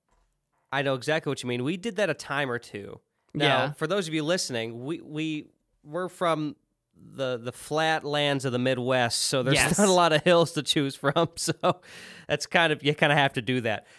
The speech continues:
Speaker 1: Yeah, that was fun. It also scared me. We actually found, um, a place, w-, you're familiar with this place. It's, um, it, it's the big park,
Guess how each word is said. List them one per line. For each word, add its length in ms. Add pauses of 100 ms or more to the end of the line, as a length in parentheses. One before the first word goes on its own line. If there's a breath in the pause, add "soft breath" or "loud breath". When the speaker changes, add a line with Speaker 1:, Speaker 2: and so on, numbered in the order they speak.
Speaker 1:
Yeah, 160
that 200
was 160
fun. 440
It 100
also 320
scared 540
me. 180 (400 soft breath)
We 260
actually 360
found, 500
um, 680 (160)
a 80
place, 760 (1080)
w-, 220 (140)
you're 160
familiar 340
with 120
this 140
place. 380
It's, 220
um, 480
it, 160
it's 220
the 120
big 280
park, 500